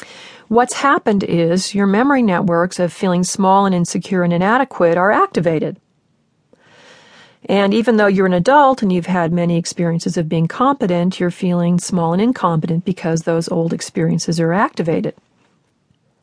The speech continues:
Now, what you can do is you can think of times when you were strong and powerful. Maybe when you gave a speech and you were very successful at it.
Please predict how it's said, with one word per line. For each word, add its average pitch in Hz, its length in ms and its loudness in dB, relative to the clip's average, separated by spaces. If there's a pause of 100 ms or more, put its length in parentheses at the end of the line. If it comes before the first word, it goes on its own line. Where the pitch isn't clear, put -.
(1000)
Now, 202 120 2
what 220 240 2
you 202 100 2
can 180 260 0
do 208 580 2
is 185 380 0
you 185 120 2
can 180 460 -2
think 240 460 0
of 180 320 0
times 208 580 0
when 175 280 2
you 180 140 0
were 180 180 0
strong 170 380 -2
and 170 80 0
powerful. 226 640 -2 (600)
Maybe 170 240 -2
when 185 160 0
you 190 100 2
gave 214 300 2
a 262 40 -2
speech - 380 -4
and 170 120 0
you 170 120 0
were 165 200 0
very 160 260 -2
successful 160 640 -4
at 151 160 -2
it. - 180 -8